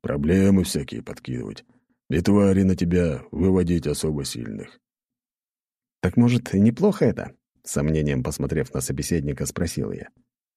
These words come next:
«Если сильный зверь идет, то это для добычи выгодно, так?» «Не так, Ярослав Константинович», — покачал головой Ротай. «Твари такие идут, что при всем желании убить их невозможно.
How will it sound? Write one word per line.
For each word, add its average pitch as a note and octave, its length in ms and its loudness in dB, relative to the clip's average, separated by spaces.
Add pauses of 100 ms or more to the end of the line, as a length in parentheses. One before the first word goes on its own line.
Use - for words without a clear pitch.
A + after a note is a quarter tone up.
(500)
«Если C#3 280 4
сильный C#3 360 4
зверь B2 320 4
идет, B2 280 0 (280)
то - 80 0
это F#2 160 2
для F2 160 2
добычи C3 360 2
выгодно, A#2+ 440 -4 (100)
так?» - 280 -2 (840)
«Не D2 180 2
так, F2 460 2
Ярослав C2+ 500 -4
Константинович», — G1+ 880 -12 (180)
покачал C2 400 -2
головой C2+ 360 -2
Ротай. A1+ 360 -8 (920)
«Твари G2 480 4
такие G2 580 4
идут, F#2+ 280 2
что - 300 -4
при F2+ 180 0
всем G2+ 320 2
желании F#2 560 4
убить E2 440 0
их - 220 -16
невозможно. C#2+ 800 -4